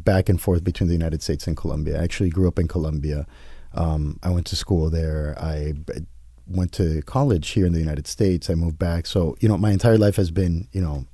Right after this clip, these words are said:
this back and forth. And that really interested me because, you know, we were always traveling. Um, you know, I was very fortunate enough to have, uh, two parents who I love dearly,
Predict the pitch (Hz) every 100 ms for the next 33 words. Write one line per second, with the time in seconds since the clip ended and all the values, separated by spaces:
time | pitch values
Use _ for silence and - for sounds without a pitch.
0 | - 101 95 - 90 98 78 - 107 71
1 | 73 - - - - - - - 113 104
2 | 101 95 90 - - 95 120 107 101 117
3 | 113 98 104 - - 95 78 80 80 82
4 | 82 85 78 78 76 - 95 82 85 90
5 | 90 95 101 - 85 82 85 92 90 -
6 | 80 80 78 - - 90 82 87 87 98
7 | 87 95 82 85 82 - 82 80 82 -
8 | 85 78 78 78 - 101 - 85 82 -
9 | - - - - - - - 107 95 95
10 | 90 95 87 87 98